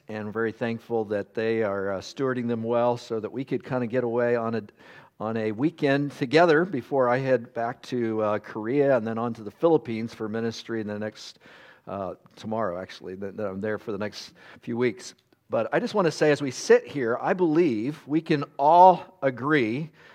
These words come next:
right at the beginning that Jesus Christ is the head of the church. And so Calvary Bible is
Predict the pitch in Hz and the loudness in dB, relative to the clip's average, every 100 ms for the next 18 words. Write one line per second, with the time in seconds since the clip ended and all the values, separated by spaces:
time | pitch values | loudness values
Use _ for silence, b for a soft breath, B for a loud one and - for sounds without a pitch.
0 | B 113 139 160 127 127 117 147 139 123 | B 2 4 4 2 -8 -2 0 2 0
1 | 117 - 180 233 285 247 - 143 104 131 | -2 -4 -4 -4 -4 -6 -2 0 0 -2
2 | - - 165 160 165 147 180 117 156 - | -8 -4 -2 0 0 2 2 2 -2 -8
3 | _ _ - 135 156 220 226 - - - | _ _ -2 -2 2 4 4 2 -12 -12
4 | _ _ _ b b b b b b b | _ _ _ b b b b b b b
5 | b b 98 95 127 - 131 135 143 131 | b b -12 -8 -8 -2 2 2 2 -2
6 | 117 b b b - 135 135 151 120 123 | -6 b b b 2 4 6 6 4 2
7 | 123 - b b b b - 123 117 - | 0 -8 b b b b -2 -2 -4 -14